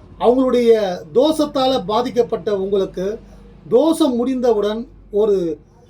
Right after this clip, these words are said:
சிறப்பான எதிர்காலம் காத்து கொண்டிருக்கும். அதுதான் அந்த பூஜை புனஸ்காரங்கள். அதே சமயம் தலைக்கு வருவது தலை பாகையுடன் போவது போல்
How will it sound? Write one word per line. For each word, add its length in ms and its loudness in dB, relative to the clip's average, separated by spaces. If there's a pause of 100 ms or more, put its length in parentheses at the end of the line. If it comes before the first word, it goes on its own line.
(100)
சிறப்பான 600 0
எதிர்காலம் 580 2
காத்து 300 -8
கொண்டிருக்கும். 560 -8
அதுதான் 420 0
அந்த 220 -8
பூஜை 320 -2
புனஸ்காரங்கள். 800 -8 (540)
அதே 280 4
சமயம் 580 -2 (400)
தலைக்கு 400 2
வருவது 580 4 (340)
தலை 260 0 (120)
பாகையுடன் 760 -2 (300)
போவது 380 4
போல் 340 -2